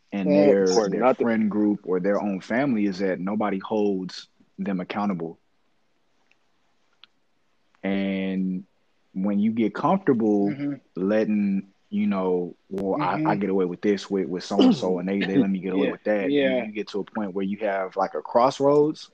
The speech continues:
Speaker 1: like, what you doing isn't
Speaker 2: Facts.
Speaker 1: cool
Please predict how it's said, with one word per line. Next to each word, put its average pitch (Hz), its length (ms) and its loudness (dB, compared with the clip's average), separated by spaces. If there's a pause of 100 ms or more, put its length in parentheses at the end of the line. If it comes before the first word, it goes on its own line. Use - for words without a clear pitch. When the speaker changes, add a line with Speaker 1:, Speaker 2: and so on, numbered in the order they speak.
Speaker 1:
like, 98 300 -2 (1000)
what 110 280 -2
you 120 100 0
doing 117 300 0
isn't 117 260 0
Speaker 2:
Facts. - 0 -
Speaker 1:
cool 143 520 6